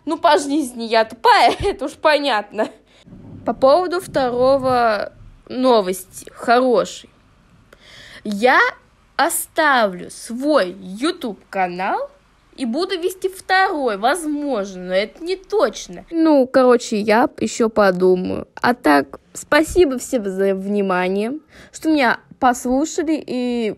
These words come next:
услышали эти два хороших новости. И всем пока, всем удачи и желаю здоровья и, ну, много что хорошего. С вами была Маша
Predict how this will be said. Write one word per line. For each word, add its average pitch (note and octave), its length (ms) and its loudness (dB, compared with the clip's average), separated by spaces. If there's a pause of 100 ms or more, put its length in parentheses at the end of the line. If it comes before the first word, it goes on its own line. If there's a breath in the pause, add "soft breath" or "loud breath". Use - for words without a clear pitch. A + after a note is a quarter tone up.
(160)
услышали A#3 680 -2
эти A3+ 220 -2
два B3 380 0
хороших A#3+ 560 -2
новости. - 580 -6 (120)
И C4+ 460 0
всем B3+ 380 0
пока, B3+ 460 0 (560)
всем C4 360 0
удачи A3+ 560 -2 (1120 loud breath)
и D4+ 180 4
желаю B3 720 2
здоровья G#3+ 760 2 (160)
и, A#3 460 -2 (320)
ну, B3+ 200 2
много G3+ 400 0
что G3+ 300 -4
хорошего. F#3 640 -4 (520)
С - 180 -20
вами B3+ 260 0
была G3+ 640 -4 (460)
Маша A3 600 -4